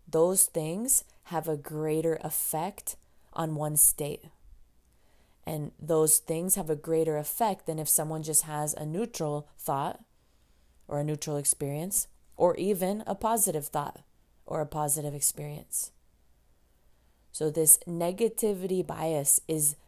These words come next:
the nature of the brain, where the brain says, "Okay, here's a negative thought. I'm gonna note that and I'm gonna give it a lot of intensity." There's gonna be a lot of neurons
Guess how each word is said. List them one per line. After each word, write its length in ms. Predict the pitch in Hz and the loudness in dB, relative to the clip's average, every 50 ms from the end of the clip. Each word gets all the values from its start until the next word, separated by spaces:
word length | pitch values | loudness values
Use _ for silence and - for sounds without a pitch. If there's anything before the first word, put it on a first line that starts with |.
| _ - _ _ _ | _ -20 _ _ _
the 180 | - 151 165 160 | -8 -6 -4 -4
nature 540 | 156 156 160 165 165 160 - - 170 160 151 - | -2 -2 -2 -4 -4 -4 -4 -2 -2 -2 -2 -4
of 240 | 156 151 147 - | -6 -6 -6 -6
the 80 | - 147 | -6 -6
brain, 420 | 143 - 151 139 135 135 139 143 - _ _ _ _ _ _ _ _ - | -6 -6 -8 -8 -8 -8 -12 -14 -18 _ _ _ _ _ _ _ _ 0
where 160 | 156 160 156 | 2 2 2
the 100 | 156 151 | 2 0
brain 640 | 143 - 156 165 170 175 190 214 208 196 175 170 - - _ - | -2 -2 -4 -2 -2 0 0 0 0 -2 -2 -4 -6 -10 _ 2
says, 440 | - - 175 180 160 151 147 147 - - - - - | 4 4 4 6 4 2 2 0 -4 -8 -16 -10 0
"Okay, 500 | - 165 160 - 220 247 247 214 202 208 | 0 0 0 2 2 2 2 2 0 0
here's 260 | 190 196 196 196 190 | -2 0 0 0 2
a 80 | 196 190 | 2 0
negative 420 | 190 190 190 180 208 196 196 190 | 0 0 2 2 2 2 2 0
thought. 500 | - - - 208 202 175 160 165 - 196 - _ _ _ _ _ _ _ - | -2 0 2 4 4 4 2 0 -4 -8 -18 _ _ _ _ _ _ _ -4
I'm 140 | - 170 175 | -2 0 2
gonna 180 | 185 185 180 180 | 2 2 2 2
note 360 | 180 180 190 190 214 - 170 | 2 2 2 2 2 0 -2
that 260 | 175 160 165 170 - - | -4 -4 -2 -4 -4 -2
and 100 | 170 175 | -2 0
I'm 160 | 170 175 190 | 0 0 0
gonna 180 | 190 190 190 | 0 0 -2
give 240 | 180 160 185 196 196 | -2 0 0 2 4
it 120 | 196 170 - | 4 2 2
a 60 | 160 | 2
lot 200 | 165 165 165 170 | 4 4 4 2
of 80 | 165 | 2
intensity." 640 | 170 165 160 - - 190 202 196 - - 165 156 151 | 0 -2 -4 -2 0 0 2 2 2 0 0 -2 -2
There's 160 | 156 160 156 | 0 -2 -2
gonna 140 | 165 165 165 | -2 -2 0
be 100 | 165 165 | 2 2
a 60 | 160 165 165 | 4 4 2
lot 100 | 160 160 | 0 0
of 60 | 160 | -2
neurons 800 | 160 165 170 180 202 214 208 185 160 151 151 151 170 - - | -4 -4 -2 -2 -2 0 0 0 0 -2 -4 -4 -2 -4 -4